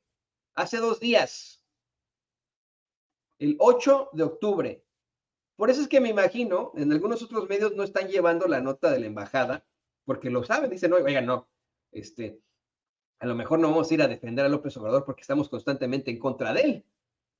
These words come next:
pero no nos vamos a aventar la pifia de Reforma, del Universal o La Razón, ¿no? A sabiendas de que los que incurren en un error,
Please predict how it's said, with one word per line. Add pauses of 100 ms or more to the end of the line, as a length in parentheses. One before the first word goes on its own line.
(280)
pero
no
nos
vamos
a
aventar
la
pifia
de
Reforma,
del
Universal
o
La
Razón, (420)
¿no?
A
sabiendas
de
que
los
que (220)
incurren
en
un
error,